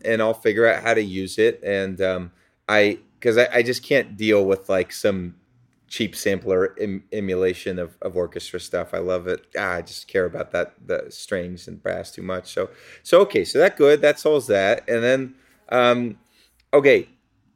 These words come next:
you know what? I might kinda cheat here, and not cheat, but Omnisphere has just an ungodly amount of sounds.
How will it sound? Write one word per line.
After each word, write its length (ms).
you 140
know 140
what? 260
I 100
might 480
kinda 260
cheat 480
here, 200
and 100
not 180
cheat, 380
but 300
Omnisphere 920
has 320
just 380
an 100
ungodly 800
amount 400
of 80
sounds. 720